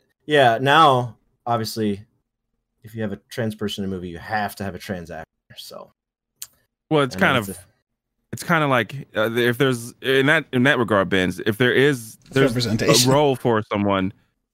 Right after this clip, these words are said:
Speaker 2: to be trans,
Speaker 1: Sure.
Speaker 2: it should go to a trans actor
Speaker 1: Sure, because
Speaker 2: and
Speaker 1: they need
Speaker 2: not
Speaker 1: the work.
Speaker 2: Jessica
Speaker 1: I get
Speaker 2: Alba.
Speaker 1: that. Yeah,
Speaker 2: <laughs> You
Speaker 1: no,
Speaker 2: know,
Speaker 1: sure.
Speaker 2: like
Speaker 3: <laughs> Not
Speaker 1: I'm not
Speaker 3: Jessica
Speaker 1: gonna
Speaker 3: Alba.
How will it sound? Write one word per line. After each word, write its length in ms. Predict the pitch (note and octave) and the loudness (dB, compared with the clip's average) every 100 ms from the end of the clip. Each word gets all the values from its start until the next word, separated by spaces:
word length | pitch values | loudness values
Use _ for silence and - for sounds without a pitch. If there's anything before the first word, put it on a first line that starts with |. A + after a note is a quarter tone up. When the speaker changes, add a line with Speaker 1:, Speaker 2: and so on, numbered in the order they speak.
| - | -4
Speaker 2:
to 140 | B2+ | 0
be 120 | A2 | 0
trans, 600 | G#2+ C3+ A#2 G2 E2+ F#2 - _ | 0 0 2 2 0 -4 -12 _
Speaker 1:
Sure. 200 | - B3+ | -4 0
Speaker 2:
it 120 | A2+ | 0
should 400 | - - E3 F#3+ | -2 0 2 2
go 160 | B2 B2 | 2 0
to 160 | - A#2+ | 2 0
a 40 | |
trans 360 | - B2 A#2 A#2+ | 2 0 2 2
actor 400 | F3 - C#2 - | 0 -2 -4 -4
Speaker 1:
Sure, 220 | - C4+ | -4 -2
because 220 | C3 B2 | -2 -2
Speaker 2:
and 80 | A2+ | 2
Speaker 1:
they 40 | A#2 | 2
need 60 | |
Speaker 2:
not 80 | A#2+ | 2
Speaker 1:
the 60 | E3+ | 0
work. 120 | G3 | 0
Speaker 2:
Jessica 200 | A#2+ B2+ | 0 0
Speaker 1:
I 40 | |
get 80 | B2+ | 0
Speaker 2:
Alba. 140 | C#3+ C#3 | 0 -2
Speaker 1:
that. 140 | C#3 _ _ _ - | -10 _ _ _ -10
Yeah, 140 | C#3 C3 | -6 -2
Speaker 2:
<laughs> 40 | |
You 80 | D#3 | 0
Speaker 1:
no, 40 | C#3+ | 2
Speaker 2:
know, 20 | |
Speaker 1:
sure. 180 | D3+ A#3 | 2 0
Speaker 2:
like 120 | B2 - | -2 -2
Speaker 3:
<laughs> 120 | - | 6
Not 120 | D#4 | 10
Speaker 1:
I'm 80 | C#4 | 12
not 260 | C#4 D#4 G3+ | 12 10 10
Speaker 3:
Jessica 380 | G#3+ G#3 G3+ | 8 8 4
Speaker 1:
gonna 120 | G#3+ F3 | 4 6
Speaker 3:
Alba. 600 | B3 G#3 E3 F#3+ - | 6 4 2 2 0